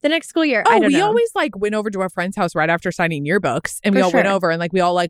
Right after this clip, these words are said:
Speaker 2: would look at, like, what people wrote in our yearbooks.
Speaker 1: For sure, but, like, that was, like, the week of, not,
Speaker 2: Well,
Speaker 1: like,
Speaker 2: yeah.
Speaker 1: in July or August.
Speaker 2: But then they're wishing us a
Speaker 1: great
Speaker 2: have
Speaker 1: summer.
Speaker 2: a great summer
Speaker 1: What
Speaker 2: in
Speaker 1: if,
Speaker 2: May.
Speaker 1: why wouldn't they say, like, "Have a great life. Have a great next school year"?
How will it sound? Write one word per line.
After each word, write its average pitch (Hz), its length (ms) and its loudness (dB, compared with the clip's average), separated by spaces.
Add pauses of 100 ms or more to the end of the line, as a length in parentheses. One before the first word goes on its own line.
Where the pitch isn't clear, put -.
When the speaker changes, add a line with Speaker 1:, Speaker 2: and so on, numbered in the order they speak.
Speaker 2:
would 170 180 -2
look 165 180 2
at, - 100 -2
like, 175 160 0
what 160 140 2
people - 220 -2
wrote 120 160 2
in - 40 -6
our 127 80 -2
yearbooks. - 480 -4
Speaker 1:
For 262 180 2
sure, 349 420 -2
but, 233 200 -2
like, 214 260 0 (140)
that 214 160 0
was, 226 120 -2
like, 220 140 0 (100)
the 220 100 2
week 220 360 0
of, 196 460 0
not, 220 180 2
Speaker 2:
Well, 359 80 4 (100)
Speaker 1:
like, 196 200 0
Speaker 2:
yeah. 208 80 -2
Speaker 1:
in 220 180 -2
July 202 440 0
or 180 120 0
August. 208 480 -4
Speaker 2:
But 247 140 0
then 277 100 2
they're 240 140 2
wishing 226 260 0
us 214 220 -2
a 202 260 0 (480)
Speaker 1:
great 208 240 0
Speaker 2:
have - 140 2
Speaker 1:
summer. 427 60 6
Speaker 2:
a - 20 2
great 381 280 2
summer 330 460 2
Speaker 1:
What 330 120 2
Speaker 2:
in - 40 4
Speaker 1:
if, 247 80 2
Speaker 2:
May. 190 220 -2
Speaker 1:
why 330 300 2
wouldn't 415 220 0
they 349 120 -2
say, 311 160 -2
like, 294 240 -2
"Have 247 120 -2
a 269 60 0
great 269 300 -2
life. 180 400 -4
Have 254 160 0
a 294 60 2
great 277 260 -2
next 226 320 -4
school 196 260 0
year"? - 320 -8